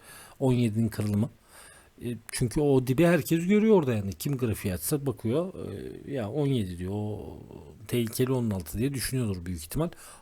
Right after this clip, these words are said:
O yüzden majör anlamda oraya dikkat etmek lazım. Elli günün altındayız. Hatta sekiz günün de, e, aslında altındayız. Bu iyi değil sekiz günün altında durmak ama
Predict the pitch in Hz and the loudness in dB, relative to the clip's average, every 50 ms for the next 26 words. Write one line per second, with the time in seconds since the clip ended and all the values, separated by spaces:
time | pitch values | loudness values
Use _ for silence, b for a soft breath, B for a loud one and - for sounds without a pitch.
0 | B - 156 147 143 135 143 151 143 143 151 151 139 135 117 113 107 107 104 107 | B 0 2 2 2 2 2 4 4 4 4 6 6 4 4 4 4 2 2 2
1 | 123 160 151 131 131 131 131 123 - - 131 123 - 110 95 - - 98 95 95 | 4 4 4 4 4 2 0 -2 -2 -2 -2 -2 -2 -4 -6 -4 -2 -2 -2 -2
2 | 139 170 156 143 147 156 160 156 156 156 156 156 147 123 - - 156 156 147 139 | -2 -2 0 0 0 0 0 0 0 2 2 2 0 0 -2 -2 0 0 2 0
3 | 143 - - B B B B B B B B B B B B B B - 147 135 | 0 -2 -6 B B B B B B B B B B B B B B -6 -6 -4
4 | - - - 147 160 - - - 143 - - 165 151 151 165 180 196 196 185 147 | -2 0 0 0 2 2 2 0 0 0 -2 -2 0 4 6 8 8 8 8 6
5 | 120 98 - - _ - 120 117 104 95 107 113 - - - 120 113 110 110 113 | 4 2 -2 -8 _ -12 -10 -8 -6 -4 -4 -4 -2 -2 -2 0 0 0 0 -2
6 | - - 113 107 107 127 147 143 131 135 143 143 147 - - 160 151 147 147 143 | -2 -2 0 0 0 0 -2 -4 -2 0 0 0 0 -2 -4 -2 -2 0 0 2
7 | 175 160 135 - - 117 101 110 104 104 107 110 110 107 104 95 92 120 117 110 | 0 0 0 0 -2 -2 -2 -2 -4 -4 -2 0 0 0 0 0 -2 -4 -4 -2
8 | 120 117 117 123 - - 220 196 131 | -2 -2 -2 0 2 2 4 4 2